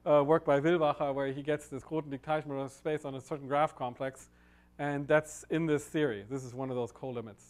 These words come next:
so one should be able to see the Grothendieck-Teichmuller space. So then something strange happened, uh, Grothendieck-Teichmuller group, and it's actually so uh, there's something strange because I don't know. So usually you would get these things by looking at automorphisms of fiber functors.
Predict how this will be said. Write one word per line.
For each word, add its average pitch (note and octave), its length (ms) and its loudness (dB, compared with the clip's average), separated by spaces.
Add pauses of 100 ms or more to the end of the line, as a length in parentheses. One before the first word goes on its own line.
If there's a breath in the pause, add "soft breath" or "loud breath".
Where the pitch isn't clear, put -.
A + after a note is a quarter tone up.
so A#2+ 140 -8
one B2 160 -8
should B2 240 -14
be C3+ 80 -8
able B2+ 160 -6
to B2 80 -16
see A#2+ 120 -12
the B2+ 60 -8
Grothendieck-Teichmuller B2+ 760 -12
space. G#2+ 300 -10 (480 soft breath)
So D#3+ 100 -2
then F3+ 180 4
something F#3 300 2
strange F#3 320 -2
happened, F3 460 0
uh, D#3+ 180 6
Grothendieck-Teichmuller D3+ 720 0
group, A#2 180 -6 (320 soft breath)
and D3 120 -2
it's C#3+ 100 -4
actually D#3 280 0
so C#3 320 -2 (560 soft breath)
uh, D#3 180 8
there's F3 220 4
something G#3 280 4
strange F#3+ 340 6
because E3+ 260 4
I D#3+ 140 8
don't F#3+ 200 8
know. E3+ 320 10
So E3+ 160 6
usually F#3+ 400 4
you F3+ 160 0
would E3 180 2
get F3 180 0
these E3+ 180 -6
things E3 280 -4
by D#3 160 2
looking D#3+ 240 0
at D3+ 80 -2
automorphisms D#3 680 2
of C#3+ 100 -4
fiber F3 300 2
functors. C3+ 500 -6